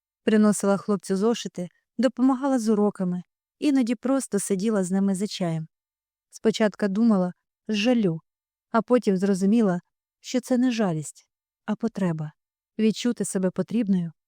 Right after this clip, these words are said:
поза стінами лікарні. Через рік Петро вже повністю одужав. Якось весною, коли вони разом сиділи у дворі,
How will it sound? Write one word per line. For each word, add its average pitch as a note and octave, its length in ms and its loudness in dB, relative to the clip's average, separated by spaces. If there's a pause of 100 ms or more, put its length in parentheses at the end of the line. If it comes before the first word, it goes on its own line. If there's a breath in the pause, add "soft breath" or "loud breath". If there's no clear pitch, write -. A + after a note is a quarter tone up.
(200)
поза G3 260 0
стінами G3+ 460 0
лікарні. E3 520 -4 (1500)
Через D4+ 320 2
рік D#4+ 200 -2
Петро A#3+ 300 0
вже G#3+ 160 -2
повністю A3 480 -2
одужав. F3 440 -4 (460)
Якось G#3+ 400 0
весною, G#3 520 -2 (300)
коли C#4 200 2
вони C4 240 2
разом A#3+ 320 0
сиділи G3 380 -2
у F#3+ 40 0
дворі, F#3+ 400 -4